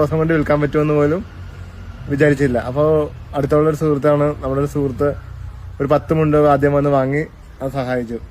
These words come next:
അ-, അതിനുശേഷം ഞാൻ Facebook-ൽ ഒരു പോസ്റ്റ് ഇടുകയുണ്ട്. ആ പോസ്റ്റ് ധാരാളം ആളുകൾ ഷെയർ ചെയ്യുകയും ഒരുപാട് പേര് എന്നെ വിളിക്കുകയും കേരളത്തിനകത്തുനിന്നും പുറത്തുനിന്നും ആൾക്കാർ എന്നെ മുണ്ടിന് വേണ്ടി ആവശ്യപ്പെടുകയും വിളിക്കുകയും ചെയ്തിരുന്നു.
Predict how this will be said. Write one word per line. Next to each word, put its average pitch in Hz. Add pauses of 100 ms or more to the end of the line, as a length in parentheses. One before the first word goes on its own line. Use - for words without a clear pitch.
(180)
അ-, 147 (160)
അതിനുശേഷം 156
ഞാൻ 156 (120)
Facebook-ൽ 147
ഒരു 143
പോസ്റ്റ് 139
ഇടുകയുണ്ട്. 131
ആ 131
പോസ്റ്റ് 143 (600)
ധാരാളം 147
ആളുകൾ 147 (120)
ഷെയർ 131
ചെയ്യുകയും 147 (580)
ഒരുപാട് 151
പേര് 151
എന്നെ 151
വിളിക്കുകയും 143 (560)
കേരളത്തിനകത്തുനിന്നും 143
പുറത്തുനിന്നും 139
ആൾക്കാർ 135
എന്നെ 143 (840)
മുണ്ടിന് 143
വേണ്ടി 147
ആവശ്യപ്പെടുകയും 139
വിളിക്കുകയും 131
ചെയ്തിരുന്നു. 107